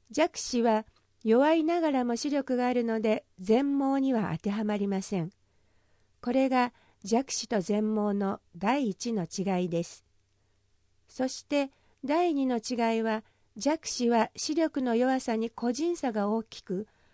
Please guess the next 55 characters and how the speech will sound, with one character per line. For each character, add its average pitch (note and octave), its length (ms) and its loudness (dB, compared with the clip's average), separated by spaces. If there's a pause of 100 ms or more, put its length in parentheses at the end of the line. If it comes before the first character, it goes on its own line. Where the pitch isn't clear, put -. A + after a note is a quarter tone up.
(240)
全 D#4 400 2
盲 D4+ 240 0
の D4 160 -2
よ C#4+ 180 0
う C4 60 -2
に A#3 240 -4
視 - 180 -4
力 D#4+ 300 -2
が A3 160 0
な B3+ 200 -2
い G3 140 -4 (220)
と B3+ 100 0
い A#3+ 120 2
う A3+ 80 2
共 D4+ 240 -2
通 F4+ 240 -4
点 A3 220 0
が G#3+ 120 0
な A#3+ 140 -2
い C4 80 -2
こ G3+ 100 -4
と G3 120 -4
に F3+ 140 -2
あ F3 60 -2
り E3+ 120 -2
ま E3+ 180 -4
す。 - 180 -16 (2000)
現 B3 280 -2
行 D4 280 2
の C#4+ 160 -2
障 C#4 280 2
害 D4+ 200 0
者 D#4 160 0
手 D#4+ 160 -2
帳 B3+ 240 2
で A3 120 0
の G#3+ 160 0
判 B3 280 -2
定 B3+ 240 2
基 B3+ 160 -4
準 G3+ 260 0
で G#3 120 0
は、 F#3+ 200 0 (960)
手 A3+ 140 0
帳 D#4 340 2
交 E4 180 0
付 D4+ 140 -2
が A#3 140 -2
さ A3 120 -2
れ B3 120 0
て B3+ 180 -2
い B3+ 80 -2
な B3+ 160 -2
い A3+ 120 -2
が、 G3+ 240 -2